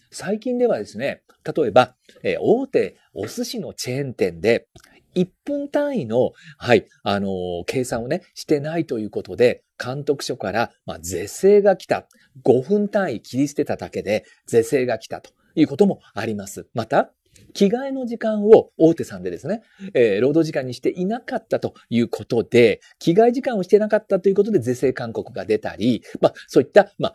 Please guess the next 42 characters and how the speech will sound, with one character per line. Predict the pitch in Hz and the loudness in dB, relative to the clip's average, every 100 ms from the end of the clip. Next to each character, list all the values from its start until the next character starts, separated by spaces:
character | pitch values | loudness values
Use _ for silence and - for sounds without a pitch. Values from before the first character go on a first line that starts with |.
| _ | _
未 | 85 120 | -8 -6
払 | 113 143 214 | -4 -2 -2
い | |
賃 | 220 240 | -2 -2
金 | 214 | -2
が | 123 | -4
発 | - - | -12 -6
生 | 107 | -4
し | - | -4
て | 95 | -6
い | |
る | 104 | -6
と | 95 | -8
い | |
う | |
こ | 98 | -4
と | 135 | -2
が | 160 _ - - | -2 _ -20 -14
あ | 104 | -8
り | 101 | -8
ま | 101 | -8
す。 | - 85 _ _ _ _ - | -12 -18 _ _ _ _ -8
ま | |
あ、 | 185 | -6
そ | 202 | -2
こ | 254 | -2
で | 277 | -2
で | 190 | -4
す | 139 | -4
ね、 | 202 _ _ | -8 _ _
じ | - | -2
ゃ | - | -2
あ、 | _ | _
ま | 151 | 2
あ、 | |
ど | 160 | 4
う | |
い | 254 | 2
っ | |
た | - 294 | -2 -6
形 | 214 208 160 - | -4 -6 -8 -6
で | 113 165 - | 2 2 2